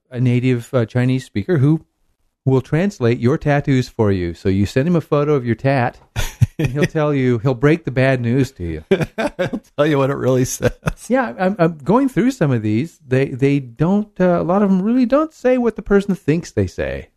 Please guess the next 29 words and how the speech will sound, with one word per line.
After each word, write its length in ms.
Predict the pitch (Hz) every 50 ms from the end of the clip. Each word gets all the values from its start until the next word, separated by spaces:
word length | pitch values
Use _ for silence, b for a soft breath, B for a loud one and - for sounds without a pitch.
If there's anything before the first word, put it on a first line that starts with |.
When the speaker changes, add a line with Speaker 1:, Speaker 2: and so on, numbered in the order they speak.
| _ B B B B B B B B B B B B B B B _ -
Speaker 2:
No. 340 | 120 123 104 95 101 120 _ b b b b b b b
And 60 | 160
a 20 | 156
lot 200 | 151 151 165 151
of 60 | 120
them 60 | 113
don't 160 | 110 110 104
even 140 | 98 92 90
make 180 | 87 87 - -
sense. 380 | - 101 92 98 107 - - -
Speaker 1:
Right. 280 | 151 131 98 92 92 -
Uh, 280 | - 131 120 117 117 113
he, 180 | 113 131 131 123
he 140 | 127 151
points 360 | 143 - 139 127 123 113 - -
out 240 | 110 110 107 -
that 140 | - 113 -
there 100 | - 117 117
is 120 | 110 -
no 60 | 123
such 280 | 104 - - - - -
character 540 | - - 117 110 110 107 - - 110 104 107
as 340 | 104 98 92 95 - - _ _ _ _ _ -
the 80 | 117
third 300 | - - 120 117 113 107
one 160 | 107 107 104
in 100 | 101 101
there, 140 | 101 101 101
or 260 | 101 104 101 101 101